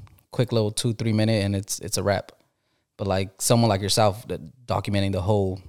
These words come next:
story, the background, even, um, like, I, I like that, that you had, you had Ome, and, uh, she's on the phone and all that, like, uh, all, all the, all that's needed right there.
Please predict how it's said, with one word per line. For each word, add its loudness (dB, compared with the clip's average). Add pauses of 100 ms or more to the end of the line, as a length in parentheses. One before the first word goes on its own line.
(240)
story, 0
the -2
background, 0
even, 0
um, -2 (560)
like, -4
I, 4
I 2
like 2
that, 0
that -2
you -2
had, 2 (600)
you 2
had 6
Ome, 4
and, 4
uh, 4
she's -2
on 2
the 0
phone 2
and -2
all -2
that, 0
like, -2
uh, -2
all, -2
all 4
the, 4
all 2
that's 0
needed 0
right 0
there. 0